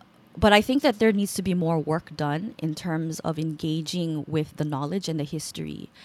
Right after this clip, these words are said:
of folks with disability. Um, I know that we have a disability studies department at our campus, and I think, um,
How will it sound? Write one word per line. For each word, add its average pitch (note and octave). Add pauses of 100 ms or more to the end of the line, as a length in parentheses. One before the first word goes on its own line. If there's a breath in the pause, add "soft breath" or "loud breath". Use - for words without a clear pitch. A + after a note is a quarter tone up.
(440 loud breath)
of E3
folks -
with E3
disability. D3+ (520 loud breath)
Um, D#3 (320)
I E3+
know G#3+
that G3+
we G#3
have F#3
a F3
disability F3+
studies F#3
department B3
at F3
our F3+
campus, G#3+
and F3
I F3
think, F3+ (540 loud breath)
um, D#3+